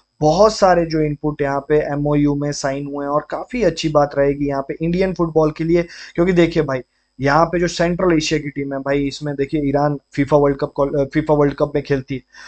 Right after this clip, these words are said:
तो इन टीमों के साथ में जब हम भाई मैचेस खेलेंगे, बड़ी टीमों के खिलाफ मैचेस खेलेंगे, तो भाई हमें अपना जो स्पोर्ट्स है, वो अपना जो गेम है, अपना जो तरीका है, स्ट्रेटजी है, उनको इम्प्रूव करने का मौका मिलेगा। और भाई again मैं कहूँगा कि काफी अच्छा जो है हमारे जो,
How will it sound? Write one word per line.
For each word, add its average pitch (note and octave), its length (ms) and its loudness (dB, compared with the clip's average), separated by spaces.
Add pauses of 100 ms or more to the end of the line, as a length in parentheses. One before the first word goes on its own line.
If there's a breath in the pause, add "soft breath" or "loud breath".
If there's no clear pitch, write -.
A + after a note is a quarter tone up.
(100)
तो - 160 -10
इन A#3+ 280 4
टीमों G3 260 0
के F3+ 100 -2
साथ D#3+ 160 0
में D#3+ 160 -4
जब D#3 160 -2
हम D3 100 -4
भाई D3+ 160 0
मैचेस C#3+ 400 -4
खेलेंगे, C#3 340 -4 (180)
बड़ी G3 200 6
टीमों E3+ 260 0
के D#3+ 100 -8
खिलाफ D3+ 280 2
मैचेस C#3 280 -6
खेलेंगे, C#3 320 -4
तो E3+ 260 2
भाई D3+ 180 2
हमें D3 260 -6 (760 loud breath)
अपना F3 480 2
जो D#3+ 80 -6
स्पोर्ट्स G3+ 540 4
है, C#3+ 120 -4 (100)
वो D#3 180 4
अपना F3+ 220 -2
जो F3 120 0
गेम F#3 380 4
है, D#3+ 80 -2 (120)
अपना E3+ 300 2
जो F3+ 260 2 (260 soft breath)
तरीका F3+ 400 4
है, D#3+ 80 2
स्ट्रेटजी F3+ 580 0
है, D#3+ 140 -2
उनको D3 640 0
इम्प्रूव D3+ 300 2
करने D3 280 0
का C#3+ 120 -4
मौका C3+ 280 -4
मिलेगा। C#3 280 -2
और C#3 80 0
भाई D3 240 -4
again D3 540 0 (400 soft breath)
मैं C#3 100 -8
कहूँगा D3+ 320 4
कि D#3 160 -4
काफी F3 460 0
अच्छा D#3 320 4
जो C#3+ 180 -2
है D3 160 2
हमारे C#3+ 340 -2
जो, D3 160 -2